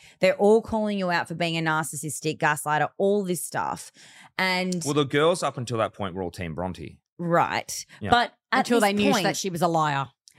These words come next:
Speaker 1: But
Speaker 3: Mm.
Speaker 1: yeah, so that's, that's where I'm getting at. At this point in the experiment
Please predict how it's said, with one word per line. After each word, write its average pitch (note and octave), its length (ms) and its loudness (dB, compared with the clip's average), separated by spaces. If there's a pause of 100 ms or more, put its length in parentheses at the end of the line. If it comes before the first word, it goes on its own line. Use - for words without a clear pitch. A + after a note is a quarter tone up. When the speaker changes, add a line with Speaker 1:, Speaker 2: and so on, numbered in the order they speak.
(200)
Speaker 1:
But B3+ 120 2
Speaker 3:
Mm. A#3+ 60 -4
Speaker 1:
yeah, B3+ 100 4
so A#3 160 -4
that's, A#3+ 260 -2
that's A#3 220 0
where A#3+ 60 0
I'm G#3+ 100 0
getting G3+ 220 0
at. F3+ 120 0
At G#3+ 160 0
this A3 140 -6
point G3+ 360 -2
in F#3+ 120 0
the F#3 100 0
experiment F3+ 800 -2